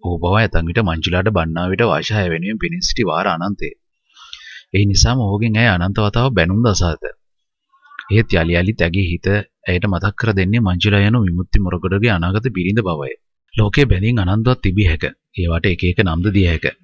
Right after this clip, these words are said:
එහෙත් ඒ සියල්ලටම උඩින් ලෝ සම්මත බැඳීමක් ඇත. වඩාත් වටෙන්නේ එවැනි බැඳීම්ය. විවාහය යනු එවැනි බැඳීමකි. එයට බැඳුණු පුද්ගලයන් නොව,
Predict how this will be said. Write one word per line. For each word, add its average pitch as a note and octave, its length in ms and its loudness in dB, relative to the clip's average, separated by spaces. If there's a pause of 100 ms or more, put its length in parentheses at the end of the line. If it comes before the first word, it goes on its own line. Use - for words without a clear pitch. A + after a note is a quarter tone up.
(400)
එහෙත් C3 260 4
ඒ D3 100 4
සියල්ලටම G#2 560 2
උඩින් A#2 260 2
ලෝ A#2 160 2
සම්මත A2+ 400 -2
බැඳීමක් F2+ 500 0
ඇත. - 140 -6 (1040)
වඩාත් E2+ 320 2
වටෙන්නේ F2 460 2
එවැනි G2 220 2
බැඳීම්ය. D#2+ 460 0 (720)
විවාහය A2+ 420 6
යනු B2+ 200 4
එවැනි A2+ 260 4
බැඳීමකි. F2 540 0 (340)
එයට F#2+ 200 2
බැඳුණු F#2+ 320 2
පුද්ගලයන් G2 500 2
නොව, G2 160 2